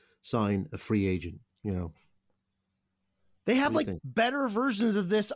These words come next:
Speaker 2: on their roster.
Speaker 1: Just to show Jeter he shouldn't have quit on the team. What do you think?
Speaker 2: Sure.
Speaker 1: Mm.
Speaker 2: Jorge Soler really sends a message.
Speaker 1: It really does. No. <laughs> So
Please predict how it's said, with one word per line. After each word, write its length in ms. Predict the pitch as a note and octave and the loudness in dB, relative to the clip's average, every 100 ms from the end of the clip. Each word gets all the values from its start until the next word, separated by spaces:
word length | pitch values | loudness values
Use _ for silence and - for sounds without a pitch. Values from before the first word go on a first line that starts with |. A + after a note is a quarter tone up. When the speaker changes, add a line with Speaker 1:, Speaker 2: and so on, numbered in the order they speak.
| F#3+ | 0
Speaker 2:
on 180 | A3+ | 0
their 160 | A3 A3 | 2 2
roster. 540 | F#3 G3+ - B2 G#2 _ _ _ _ _ _ _ _ _ _ _ _ _ | 2 0 -2 -10 -12 _ _ _ _ _ _ _ _ _ _ _ _ _
Speaker 1:
Just 200 | - D#3 | -12 -8
to 60 | D#3+ | -6
show 280 | - D#3 C3+ - _ C4 _ F3 - C#3+ | -2 0 0 -4 _ -20 _ -20 -18 -16
Jeter 300 | A#2+ B2+ A#2+ | 0 2 4
he 120 | G#2 G#2 | 2 0
shouldn't 300 | - G#2+ G2+ | -2 -2 -2
have 160 | F2 | -4
quit 200 | - A2+ | -2 -2
on 100 | F#2+ | 0
the 80 | F#2 | -4
team. 280 | - F#2+ F2 - _ _ _ _ - _ _ _ _ _ _ _ _ - _ | -6 -8 -10 -18 _ _ _ _ -20 _ _ _ _ _ _ _ _ -20 _
What 60 | A2 | -4
do 60 | A2 | -4
you 40 | |
think? 240 | G#2+ F2 - - - - _ | -2 -6 -6 -20 -20 -20 _
Speaker 2:
Sure. 360 | - - E3 B2 _ _ _ _ _ _ - | -4 0 0 -2 _ _ _ _ _ _ -2
Speaker 1:
Mm. 80 | |
Speaker 2:
Jorge 340 | D#3 A3 A3 G#3+ | 2 4 4 2
Soler 420 | A3 G3 F#3+ F#3 | 2 4 6 4
really 220 | E3+ E3+ | 4 4
sends 280 | E3 F3+ D3+ | 4 2 2
a 40 | |
message. 460 | D#3 C#3 C3+ B2 - _ _ | 0 0 -2 -10 -14 _ _
Speaker 1:
It 140 | - C#3 | -2 4
really 240 | F#3+ E3+ | 4 4
does. 480 | B2 D#3+ G2+ - - A#2 | 2 0 0 -6 -12 -6
No. 140 | G2+ - - | -6 -6 -14
<laughs> 260 | F3 D#3 D#3 | 0 0 0
So 420 | - - F#3+ D#3+ | -2 2 4 2